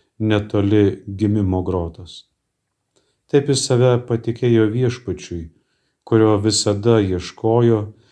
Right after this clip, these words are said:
ir kurį pažino raštuose. Tam Viešpačiui,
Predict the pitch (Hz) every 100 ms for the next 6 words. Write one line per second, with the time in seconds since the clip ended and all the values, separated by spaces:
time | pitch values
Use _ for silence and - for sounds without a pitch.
0 | _ - 104 104 123 143 151 120 110 123
1 | 110 110 120 113 - 85 82 - 92 -
2 | _ _ _ _ _ _ - 104 95 98
3 | 123 - 127 - 120